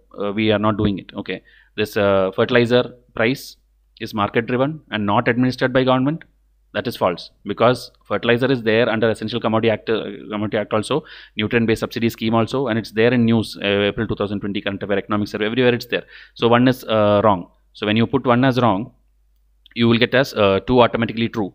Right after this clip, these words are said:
Okay, meaning ammonia is produced from natural gas. That also is there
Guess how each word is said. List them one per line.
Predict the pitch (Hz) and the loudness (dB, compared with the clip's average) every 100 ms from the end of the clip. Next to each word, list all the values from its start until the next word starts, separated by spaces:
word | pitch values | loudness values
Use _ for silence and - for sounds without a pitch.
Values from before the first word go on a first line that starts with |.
| _ | _
Okay, | 107 110 95 | -8 -4 -2
meaning | 101 104 | -2 -2
ammonia | 101 107 107 | 0 0 0
is | 104 104 | 0 -2
produced | 104 104 | -4 -4
from | - 139 | 0 0
natural | 120 113 92 | 0 -2 -4
gas. | - - - - | -8 -14 -20 -8
That | - 117 | 0 2
also | 131 143 | 4 4
is | 127 | 4
there | 113 110 | 2 2